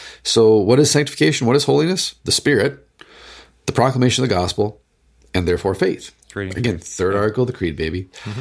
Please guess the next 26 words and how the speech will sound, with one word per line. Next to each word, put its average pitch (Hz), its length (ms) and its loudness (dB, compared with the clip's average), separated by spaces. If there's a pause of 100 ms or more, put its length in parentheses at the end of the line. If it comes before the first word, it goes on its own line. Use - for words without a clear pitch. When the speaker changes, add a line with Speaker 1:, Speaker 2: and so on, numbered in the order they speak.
(160)
Speaker 1:
And 131 140 4
in 147 60 2
the 139 80 4
Large 135 200 2
Catechism, 120 520 2
Luther 117 260 4
explains 127 460 0
why 113 140 4
is 131 200 2
the 117 140 2
Holy 113 200 2
Spirit 120 280 0
called 117 220 0
the 113 60 0
Holy 110 200 4
Spirit? 156 400 -2 (540)
Because 110 540 0 (200)
the - 80 -4
Spirit 117 300 2
of 131 120 0
Christ, 101 460 -2
the 95 60 -4
Spirit 110 220 0
of 123 60 0
God, 107 220 2
makes 104 400 -2